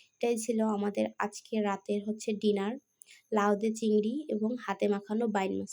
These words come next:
কালারটা কিন্তু মাশাআল্লাহ অনেক বেশি সুন্দর এসেছে, তাই না? আম্মু রান্না করেছিল, আর আম্মুর হাতের খাবার মানেই আলহামদুলিল্লাহ বা মাশাআল্লাহ অনেক বেশি মজা হয়। এরপর এর সাথে একটু দুধ জাল দিয়ে দিলাম।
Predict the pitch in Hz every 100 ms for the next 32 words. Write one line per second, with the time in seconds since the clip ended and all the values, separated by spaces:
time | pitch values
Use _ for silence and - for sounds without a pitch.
0 | - 220 220 220 220 214 220 208 - 208
1 | 196 214 214 220 220 220 208 202 - -
2 | 214 202 208 285 - - - - - 214
3 | 226 233 208 202 190 196 196 - 208 220
4 | 226 214 196 208 208 220 214 220 220 202
5 | 190 208 202 202 220 240 202 - 202 202
6 | 208 202 202 214 208 214 214 214 - 208
7 | 196 190 202 208 202 190 202 202 202 220
8 | _ - - - - - - _ 254 262
9 | 254 247 254 220 240 226 220 - 214 220
10 | 208 208 214 214 214 208 208 208